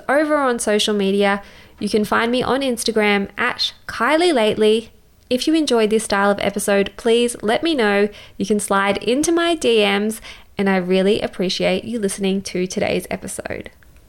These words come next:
Before you go anywhere, I just wanted to mention that if you happen to be going through a breakup, or you've recently gone through a separation, or you're considering, going through a separation,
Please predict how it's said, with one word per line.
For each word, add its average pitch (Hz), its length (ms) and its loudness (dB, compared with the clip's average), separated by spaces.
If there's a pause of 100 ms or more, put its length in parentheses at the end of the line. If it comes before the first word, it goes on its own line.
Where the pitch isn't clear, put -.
(460)
Before 294 300 2
you 339 160 4
go 202 220 2
anywhere, 185 640 2
I 214 120 0
just 247 220 0
wanted 339 220 0
to 294 100 0
mention 190 440 2
that 185 120 2
if 220 220 0
you 262 140 2
happen 294 340 -2
to 311 80 -4
be 285 160 0
going 214 260 0
through 208 240 -2
a 208 80 2
breakup, 175 580 0
or 180 160 2
you've 175 240 2
recently 190 440 0
gone 196 260 2
through 190 160 0
a 196 80 2
separation, 190 640 2
or 190 160 2
you're 185 120 4
considering, 185 920 0 (360)
going 180 300 2
through 180 180 0
a 180 60 2
separation, 175 840 0